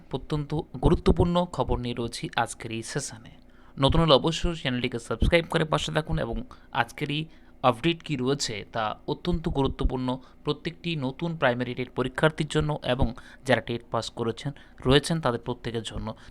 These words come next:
তার আগে অবশ্যই প্রত্যেক বলবো, নতুন হলে চ্যানেলটিকে সাবস্ক্রাইব করে পাশে থাকুন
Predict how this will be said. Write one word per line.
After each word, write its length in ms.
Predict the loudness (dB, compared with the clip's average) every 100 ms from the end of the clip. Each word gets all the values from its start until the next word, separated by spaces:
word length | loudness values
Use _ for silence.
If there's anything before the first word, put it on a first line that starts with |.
| 0
তার 140 | 6
আগে 100 | 6
অবশ্যই 340 | 6 2 0
প্রত্যেক 300 | 0 -2 -4
বলবো, 180 | -6 -4
নতুন 200 | -4 -4
হলে 100 | -4
চ্যানেলটিকে 400 | -2 -2 -2 -4
সাবস্ক্রাইব 480 | 0 2 4 6 6
করে 140 | 4
পাশে 220 | 0 0 2
থাকুন 300 | 0 0